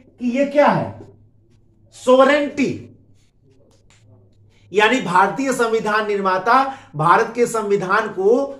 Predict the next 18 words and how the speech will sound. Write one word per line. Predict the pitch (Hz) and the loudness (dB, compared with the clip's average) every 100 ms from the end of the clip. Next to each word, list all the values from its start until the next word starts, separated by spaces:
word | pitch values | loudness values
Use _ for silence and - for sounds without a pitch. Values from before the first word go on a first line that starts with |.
| - | -20
sovereign | - 285 277 262 226 170 | -8 -4 -2 -2 -4 -2
बना | 160 147 | -2 0
रहे | 147 | -2
थे, | 165 | -6
संपूर्ण | 160 214 214 302 302 - | -6 -6 -6 -6 -6 -2
प्रभुत्व | 208 185 156 | -2 -2 -6
संपन्न | 160 139 135 | -8 -8 -10
बना | 120 104 98 | -10 -12 -14
रहे | 98 | -16
थे। | - - _ _ _ _ _ _ _ _ _ _ _ _ _ _ - | -20 -20 _ _ _ _ _ _ _ _ _ _ _ _ _ _ -12
अब | 339 | -8
संपूर्ण | - 311 285 311 349 370 | 0 0 0 -2 0 0
प्रभुत्व | 302 277 320 285 | 0 -2 -4 -4
संपन्न | 262 233 240 214 214 214 - _ _ | -4 -4 -4 -4 -6 -8 -14 _ _
शब्द | - 160 185 | -6 -4 -4
का | 170 | -2
मतलब | 151 135 127 | -4 -6 -10
क्या? | 101 - 101 | -14 -18 -20